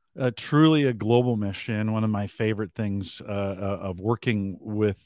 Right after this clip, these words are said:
the global community is working with you in that and growing that. I think in the time I've been doing Call to Coach, and we've been growing that in seven different languages, we've been adding those strategic partners to Call to Coach and getting that done. So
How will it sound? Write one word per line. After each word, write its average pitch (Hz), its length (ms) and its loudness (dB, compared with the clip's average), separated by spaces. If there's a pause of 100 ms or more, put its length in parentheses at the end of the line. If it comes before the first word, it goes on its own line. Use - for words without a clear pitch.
the 104 140 0
global 98 340 0
community 107 560 4
is 95 140 0
working 104 340 0
with 87 160 -8
you 107 300 4 (480)
in 143 180 6
that 151 240 6
and 123 220 0
growing 120 420 6
that. 147 300 4
I 120 160 0
think 127 240 -2
in 117 80 0
the 113 60 2
time 113 280 2
I've 107 140 2
been 107 100 0
doing 104 300 0
Call 101 180 0
to 90 80 -6
Coach, 117 340 0
and 98 80 -6
we've 95 120 -4
been 92 120 -8
growing 95 300 -4
that 95 220 -4
in 92 160 -8 (380)
seven 107 340 2
different 101 280 0
languages, 107 560 2
we've 107 220 2
been 104 160 2
adding 95 380 -2
those 98 260 0
strategic - 640 -8
partners 104 540 -2
to 95 300 -2
Call 95 200 -2
to 85 120 -8
Coach 107 320 2
and 92 100 -4
getting 90 220 0
that 80 160 -6
done. 85 180 -4
So 85 180 -4